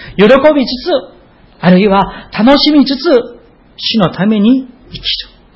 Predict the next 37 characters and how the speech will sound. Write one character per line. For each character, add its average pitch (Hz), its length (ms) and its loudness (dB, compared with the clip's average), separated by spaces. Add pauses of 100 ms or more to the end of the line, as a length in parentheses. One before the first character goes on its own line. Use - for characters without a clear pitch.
(280)
そ 254 120 -6
し - 100 -4
て、 - 340 0 (140)
主 330 80 0
が 311 100 6
許 262 220 4
し - 160 -2
て 294 100 0
く 247 100 2
だ 240 80 2
さ 247 120 0 (140)
っ - 20 -20
た 220 340 -2
こ 311 100 0
の 277 180 6
人 233 280 2
生 196 200 2
を、 170 120 4
生 269 240 2
活 262 260 0
を、 214 360 0 (400)
主 - 240 -2
に 285 140 4
あ 302 200 -2
っ - 20 -20
て、 339 360 -4 (520)
も 165 120 0
ち 190 120 -4
ろ 302 160 2
ん - 40 -4
清 311 220 0
く 240 120 0 (720)
歩 160 240 0
み 165 120 0
な 269 120 0
が 349 100 2
ら、 - 400 -2